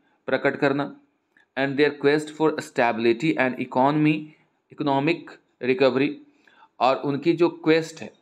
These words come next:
क्वेस्ट का मतलब होता है जो एक तरह से कर-, प्र-, अ, स्पर्धा है, सर्च है, तो सर्च कर रहे हैं इकोनॉमिक, अ, रिकवरी की,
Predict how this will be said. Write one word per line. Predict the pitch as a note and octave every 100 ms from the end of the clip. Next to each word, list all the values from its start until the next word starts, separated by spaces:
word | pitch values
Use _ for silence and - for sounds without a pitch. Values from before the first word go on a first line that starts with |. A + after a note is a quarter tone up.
| _ _
क्वेस्ट | D3 D#3 -
का | D#3+
मतलब | D3 D3+ D#3
होता | D#3 D#3
है | D3+ D#3+ D#3+ - _ _ _ -
जो | D3+ C#3+ - _ _ _ _ -
एक | B2 -
तरह | D3
से | D3
कर-, | D3+ C#3+
प्र-, | B2+ - C#3+ - - - A2 C3+ C3+ C3
अ, |
स्पर्धा | C3+ - D3+ D3 D#3+
है, | B2 D#2 - _ _ _ _ _ _ _ _ _ _ _ _ _ _ _ _ _ _ _ _
सर्च | - D#3 E3+ -
है, | A2+ D2 - _ _ _ _
तो | C3+
सर्च | C#3 C#3 D3+ D#3+ -
कर | D#3+
रहे | D3+ D#3 D#3+
हैं | E3 -
इकोनॉमिक, | B2+ C3 C3 C#3+ D3+
अ, | - B2+ -
रिकवरी | C3 C3 B2 C#3
की, | D3 E3+